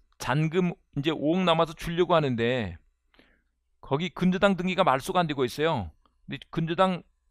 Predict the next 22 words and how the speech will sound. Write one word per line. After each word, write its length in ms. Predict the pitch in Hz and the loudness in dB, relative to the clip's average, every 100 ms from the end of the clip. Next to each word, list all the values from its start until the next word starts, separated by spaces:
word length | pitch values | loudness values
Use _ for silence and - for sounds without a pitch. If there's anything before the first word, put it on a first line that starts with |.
| _ | _
최고액 360 | - 202 180 185 | -10 -4 -2 -4
삼억으로 500 | - - 226 202 180 | -6 -2 -2 -2 -4
계속 300 | - 156 208 | -2 -4 0
남아있네? 600 | 143 151 180 147 175 254 _ _ _ _ _ | 0 2 2 0 -2 -4 _ _ _ _ _
그러면 260 | 196 196 180 | 0 2 2
내가 200 | 190 185 | 4 4
오억 320 | 156 185 - | 4 2 4
줘버리면 560 | 170 180 160 117 92 - _ _ _ _ _ _ _ _ _ _ | 2 4 2 -2 -6 -12 _ _ _ _ _ _ _ _ _ _
그건 240 | - 196 190 | -4 2 2
어떻게 400 | 151 196 170 139 | 2 2 2 2
말소될 400 | 135 135 139 117 | 0 0 -4 -2
거냐고요. 480 | 117 101 92 87 82 _ _ _ _ _ _ _ _ _ | -2 -4 -6 -12 -16 _ _ _ _ _ _ _ _ _
걱정되죠? 640 | - 160 208 185 131 110 80 _ _ _ _ | -8 0 2 4 2 -2 -6 _ _ _ _
그걸 260 | 147 202 | 0 2
그냥 280 | - 190 196 | 2 2 2
줘버리면 460 | 165 165 170 170 175 | 2 0 0 0 -2
우리가 180 | 147 175 | -2 -4
바보가 400 | 135 147 170 139 | 0 2 2 2
되는 200 | 117 104 | 0 -2
거야. 220 | 92 - _ _ - | -6 -12 _ _ -8
제삼 300 | 147 156 147 | -2 0 -2
취득자. 480 | - - 90 73 | -10 -12 -12 -12